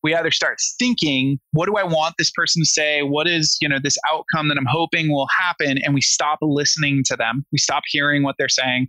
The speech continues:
or we go back into the past and we start imagining all the things that had happened before and the concerns that we had, and we're not listening.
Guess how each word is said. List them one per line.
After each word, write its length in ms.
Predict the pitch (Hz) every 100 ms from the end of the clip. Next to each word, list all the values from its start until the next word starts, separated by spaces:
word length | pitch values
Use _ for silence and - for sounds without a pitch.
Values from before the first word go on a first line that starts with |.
| -
or 240 | 214 233
we 80 | 202
go 140 | 170
back 180 | 165 160 170
into 180 | 151
the 80 | 143
past 380 | - 247 180 -
and 60 | 156
we 40 |
start 220 | 139 151
imagining 480 | 143 147 147 160 147
all 160 | 143 151
the 80 | 143
things 260 | 160 147
that 100 | 143
had 120 | 135
happened 360 | - 147 156 143
before 540 | 127 - 160 156 156
and 100 | 143
the 60 | 135
concerns 440 | 139 131 156 156
that 160 | 147 135
we 120 | 139
had, 420 | 160 254 170 160 151
and 140 | 160
we're 80 | 156
not 400 | 151 160 156 147 147
listening. 440 | 143 131 -